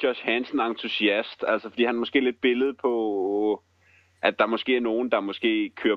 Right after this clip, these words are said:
bedre end ham, som bliver negligeret lidt i forhold til, at han kan lave nogle whips, og han kan, han har langt hår og sige noget grimt om nogen, og så,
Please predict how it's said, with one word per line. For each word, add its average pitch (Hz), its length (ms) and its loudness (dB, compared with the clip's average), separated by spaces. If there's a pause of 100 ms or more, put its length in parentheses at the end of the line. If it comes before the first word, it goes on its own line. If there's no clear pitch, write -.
bedre 117 280 2
end 131 80 -6
ham, 110 280 -4
som 101 380 -4
bliver 107 160 2
negligeret 107 580 0
lidt 113 140 -2
i 117 120 -4
forhold 107 260 0
til, 117 140 -6
at 101 160 0
han 107 120 -2
kan 107 220 -2
lave 104 160 2
nogle 104 160 -4
whips, 107 300 -2
og 95 260 2
han 98 160 -4
kan, 98 260 2
han 101 120 -4
har 101 100 -2
langt 95 300 -2
hår 95 240 0
og 92 80 -4
sige 104 200 -4
noget 98 180 -2
grimt 92 280 0
om 107 60 -4
nogen, 107 360 -2
og 98 60 -6
så, 101 240 2